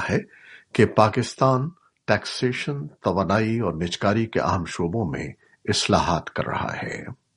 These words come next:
وزیر خزانہ کا کہنا ہے کہ زرعی شعبے کی مضبوط کارکردگی، مہنگائی کے دباؤ میں کمی، مستحکم کرنسی، کم ہوتا ہوا تجارتی خسارہ اور مضبوط ترسیلات زر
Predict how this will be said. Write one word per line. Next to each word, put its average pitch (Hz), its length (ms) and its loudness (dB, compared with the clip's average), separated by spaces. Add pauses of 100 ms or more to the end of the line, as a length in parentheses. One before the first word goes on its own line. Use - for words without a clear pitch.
(920)
وزیر 123 280 8
خزانہ 135 340 8
کا 160 180 2
کہنا 127 360 4
ہے 147 100 4
کہ 98 340 4
زرعی 98 280 2
شعبے 117 360 0
کی 117 120 -2
مضبوط 110 500 -2
کارکردگی، 82 760 0 (480)
مہنگائی 110 600 6
کے 95 120 -2
دباؤ 85 420 2
میں 76 160 -2 (120)
کمی، 113 340 6 (380)
مستحکم 95 760 2
کرنسی، 104 600 0 (500)
کم 131 220 8
ہوتا 101 380 0
ہوا 82 220 -2
تجارتی 82 540 -4
خسارہ 98 500 4 (400)
اور 95 160 6
مضبوط 110 560 0
ترسیلات 85 540 0
زر 82 300 2